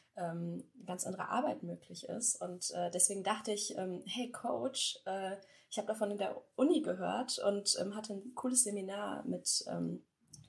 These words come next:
dem Chef von Coach und, äh, dachte mir,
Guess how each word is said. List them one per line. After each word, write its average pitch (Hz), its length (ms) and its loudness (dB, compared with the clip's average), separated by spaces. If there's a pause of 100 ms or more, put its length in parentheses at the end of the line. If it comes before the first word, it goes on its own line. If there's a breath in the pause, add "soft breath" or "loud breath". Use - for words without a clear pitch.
dem 196 140 -2
Chef 220 320 2 (200)
von 185 120 -8
Coach - 340 0
und, 180 320 -6
äh, 180 280 -2 (760 loud breath)
dachte 214 220 -4
mir, 202 340 4